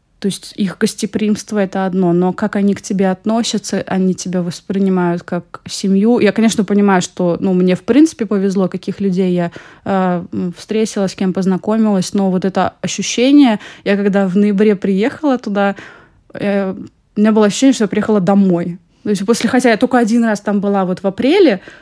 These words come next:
но когда я туда вернулась, у меня реально было ощущение, что я вернулась домой, и мы едем в машине, я так смотрю: «О, вот это я помню, это я тоже помню». И какое-то такое, м, тёплое ощущение на душе. Это, это, наверное, номер один.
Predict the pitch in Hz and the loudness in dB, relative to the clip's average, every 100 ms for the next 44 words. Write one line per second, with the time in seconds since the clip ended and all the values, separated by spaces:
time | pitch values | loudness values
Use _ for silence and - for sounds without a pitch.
0 | _ 226 233 240 233 240 220 208 214 214 | _ 0 2 2 2 2 2 2 2 4
1 | 302 440 294 - - - - 214 220 226 | 4 4 0 -2 -14 -16 -2 0 2 4
2 | 294 285 226 202 196 208 226 214 202 - | 4 4 2 0 -2 -6 -2 -2 -2 -2
3 | 202 190 202 202 190 180 196 240 339 320 | 0 0 0 0 0 0 2 4 4 4
4 | 247 226 208 247 208 202 190 190 190 277 | 4 2 0 -2 -2 -4 -4 -4 -4 2
5 | 302 254 202 190 196 220 220 202 190 202 | 4 4 2 -4 -6 -4 -2 -2 -6 -6
6 | 190 180 262 311 285 220 196 180 190 185 | -6 -6 -4 0 2 0 -4 -6 -4 -6
7 | 180 240 285 269 233 - - - _ 190 | -6 -2 2 2 0 -6 -16 -20 _ -2
8 | 208 214 220 - 233 214 202 _ 196 208 | 0 0 0 0 2 2 -2 _ -6 -4
9 | 202 175 _ _ - _ - 254 240 - | -6 -8 _ _ -20 _ -8 -4 -2 0
10 | 233 214 202 - - 196 202 - 220 196 | 0 2 -2 -4 -10 -10 -10 -4 -2 0
11 | 190 185 180 190 - 185 175 - - _ | 0 -2 -2 -6 -6 -6 -6 -10 -20 _
12 | _ _ - 196 - 202 196 190 185 _ | _ _ -6 -6 -2 -2 0 -2 -6 _
13 | 214 226 220 208 208 208 214 208 196 185 | -6 -2 0 2 2 2 2 2 0 0
14 | 170 175 | -2 -4